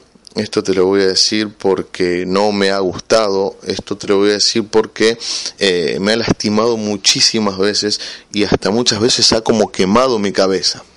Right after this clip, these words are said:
¿sí? Consejo número ocho, elige a quien escuchas. Al día de hoy, un negocio en internet sigue siendo de raros, ¿sí? De personas raras, de freaks.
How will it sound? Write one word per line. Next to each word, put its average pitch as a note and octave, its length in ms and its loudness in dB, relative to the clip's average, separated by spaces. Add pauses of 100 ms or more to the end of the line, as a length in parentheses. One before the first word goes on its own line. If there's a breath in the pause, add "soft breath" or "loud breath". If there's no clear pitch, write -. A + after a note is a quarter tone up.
¿sí? C3+ 320 0 (400 loud breath)
Consejo A2+ 460 0
número B2 320 2
ocho, B2 340 0 (460 loud breath)
elige B2 520 2 (140)
a G#2 100 0
quien G#2 320 0 (240)
escuchas. - 640 0 (1600 loud breath)
Al C3 160 2
día E3 200 4
de C#3 120 2
hoy, C#3 840 2
un C3 380 2
negocio B2+ 380 2
en A#2+ 80 0
internet A#2 400 0
sigue B2 280 2
siendo A#2 960 2
de G2+ 80 0
raros, F#2+ 560 -2 (720)
¿sí? B2 340 2
De A2 100 2
personas F#2+ 500 0
raras, F2+ 480 -4
de - 80 -12
freaks. - 480 -4